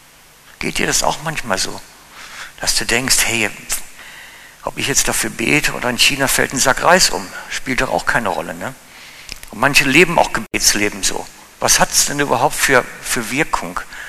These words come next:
Was soll's denn? Ist wie eine Wasserpistole, kann ich auch liegen lassen, kann ich sein lassen. Und manches Gebetsleben wird so geführt, desillusioniert,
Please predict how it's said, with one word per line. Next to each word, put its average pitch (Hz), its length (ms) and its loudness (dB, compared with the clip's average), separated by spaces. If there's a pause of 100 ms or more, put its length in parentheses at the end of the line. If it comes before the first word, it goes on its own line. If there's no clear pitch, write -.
(120)
Was - 200 6
soll's 160 320 6
denn? - 160 2
Ist 123 160 4
wie - 60 2
eine 135 160 2
Wasserpistole, 123 880 4 (300)
kann 135 160 4
ich 123 140 0
auch - 100 2
liegen 127 300 0
lassen, 113 320 2
kann 104 180 0
ich 101 100 2
sein 92 300 4
lassen. - 300 -2 (1300)
Und 120 60 -6
manches 180 320 6
Gebetsleben 147 840 2
wird 143 140 4
so 156 160 4
geführt, - 580 2 (460)
desillusioniert, 147 1400 4